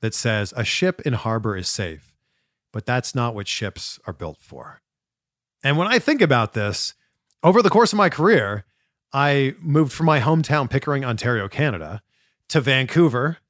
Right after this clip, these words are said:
to Toronto, to Cleveland, to Miami, to Fort Lauderdale, to Cincinnati, and now I live in Los Angeles. Because a ship in harbor is safe,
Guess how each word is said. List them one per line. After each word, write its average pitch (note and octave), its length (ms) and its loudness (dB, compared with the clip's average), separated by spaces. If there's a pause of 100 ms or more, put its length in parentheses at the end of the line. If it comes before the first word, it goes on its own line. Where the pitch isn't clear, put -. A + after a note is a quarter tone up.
to - 80 -4
Toronto, A#2+ 760 2 (500)
to - 100 -6
Cleveland, D3 920 2
to D#3+ 100 4
Miami, F3 680 6
to C#3 160 -2
Fort C3+ 260 -2
Lauderdale, D3 720 4 (260)
to - 100 -6
Cincinnati, B2+ 760 4 (120)
and A2+ 100 -4
now B2+ 160 2
I B2+ 60 0
live A#2+ 160 -4
in G#2+ 80 -6
Los G2 240 -6
Angeles. F2+ 580 -10 (640)
Because D3 260 -2
a E3+ 60 4
ship G3+ 240 2
in G3 100 4
harbor D#3+ 340 4
is C#3+ 200 4
safe, E3+ 480 -4